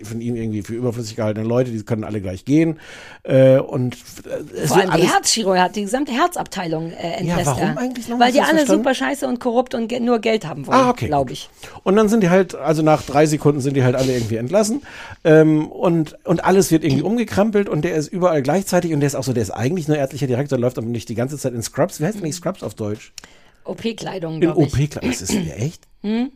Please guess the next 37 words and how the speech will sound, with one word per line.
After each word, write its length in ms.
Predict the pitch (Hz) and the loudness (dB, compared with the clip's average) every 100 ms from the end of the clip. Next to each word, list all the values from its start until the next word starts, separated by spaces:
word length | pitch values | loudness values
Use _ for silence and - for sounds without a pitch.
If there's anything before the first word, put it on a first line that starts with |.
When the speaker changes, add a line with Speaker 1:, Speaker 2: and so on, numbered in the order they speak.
| - | -14
Speaker 2:
Ich 120 | 202 247 | -6 -4
hab's 100 | 233 | -4
auf 100 | 214 | -2
Deutsch 220 | 226 226 | -2 -2
geguckt, 320 | 226 214 180 | -6 -6 -2
weil 80 | 196 | -4
ich 80 | 190 | -4
dachte, 240 | 190 - 196 190 | -8 -6 -4 -4
ach, 80 | - - - - - - - 190 | -4 -20 -20 -20 -20 -20 -16 -6
deswegen 320 | 190 185 185 180 | -6 -4 -8 -4
sagen 200 | 170 160 | -4 -4
die, 60 | |
glaub 200 | 147 147 | -6 -6
ich, 100 | 151 | -6
auch 60 | 156 | -8
Speaker 1:
Schruppen 220 | - - | -8 -2
Speaker 2:
O-P-Kleidung. 260 | - 135 104 | -2 0 -2
Speaker 1:
heißt 160 | 101 - | -4 -6
das 100 | 95 | -8
wahrscheinlich 280 | 98 95 101 | -8 -6 -4
Speaker 2:
Ja, 40 | 180 | -4
Speaker 1:
auf 60 | |
Speaker 2:
Schruppen. 340 | 98 98 87 76 - - | -4 -6 -6 -10 -18 -18
Speaker 1:
Deutsch. 220 | - 135 127 | -4 0 2
Äh, 40 | |
der 140 | 139 | 2
läuft 220 | 156 170 - | 2 2 0
halt 100 | 139 | -2
sofort 220 | 135 135 | 2 2
in 80 | 120 | 0
Schruppen 320 | - - 208 | -4 -2 0
rum 360 | 175 190 180 | 4 4 2
und 120 | 170 147 | 0 0
Speaker 2:
Mhm. 40 | |
Speaker 1:
sowas 280 | 139 147 135 | 2 2 2
und, 340 | 143 135 - - | -2 -6 -6 -4
ähm, 320 | 127 117 110 | -2 0 -4